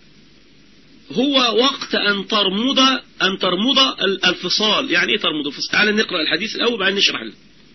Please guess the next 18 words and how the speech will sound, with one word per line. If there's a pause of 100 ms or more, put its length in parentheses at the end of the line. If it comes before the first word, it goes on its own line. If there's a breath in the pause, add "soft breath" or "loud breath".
(520 loud breath)
سيدنا
زيد
بن
أرقم (360)
رضي
الله
تعالى
عنه
قال:
"خرج
النبي (400 loud breath)
صلى
الله
عليه
وسلم
على
أهل
قباء"،